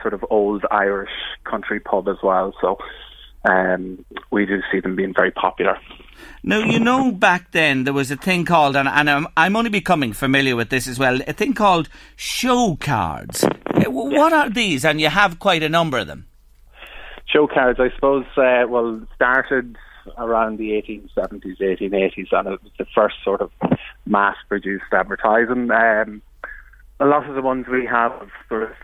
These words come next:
Speaker 1: nice slogans, uh, very sort of pictures very for women and stuff like that.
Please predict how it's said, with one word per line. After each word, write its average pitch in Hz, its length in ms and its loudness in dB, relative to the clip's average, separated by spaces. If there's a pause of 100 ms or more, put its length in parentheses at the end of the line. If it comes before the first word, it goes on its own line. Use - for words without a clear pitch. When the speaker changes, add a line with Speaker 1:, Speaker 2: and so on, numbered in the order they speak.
Speaker 1:
nice 110 220 0 (140)
slogans, 113 680 -2 (220)
uh, 98 560 -2 (340)
very 104 340 0
sort 107 140 -10
of 95 80 -4 (260)
pictures - 300 -6 (100)
very 104 200 4 (260)
for 110 100 4
women 117 320 0
and 110 160 -8
stuff 113 240 0
like 107 140 2 (160)
that. 165 140 -2